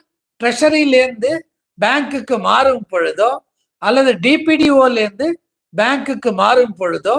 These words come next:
உங்களிடம் சாய்ஸ் கேட்டாங்க, நீங்க சாய்ஸ்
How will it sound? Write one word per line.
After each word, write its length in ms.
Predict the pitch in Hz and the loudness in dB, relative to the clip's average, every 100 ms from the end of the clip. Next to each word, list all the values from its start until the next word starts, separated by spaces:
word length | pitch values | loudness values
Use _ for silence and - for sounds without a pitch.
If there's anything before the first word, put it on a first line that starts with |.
| 311 _ _ _ - | -4 _ _ _ -10
உங்களிடம் 540 | 240 311 302 311 320 311 - | -2 2 2 2 0 -2 0
சாய்ஸ் 320 | 294 339 339 220 | 0 0 -2 -4
கேட்டாங்க, 400 | 190 190 156 117 110 _ _ _ _ _ _ - | -2 -2 -6 -8 -20 _ _ _ _ _ _ -8
நீங்க 200 | 226 220 151 | -2 -2 0
சாய்ஸ் 300 | 208 285 294 | 0 0 0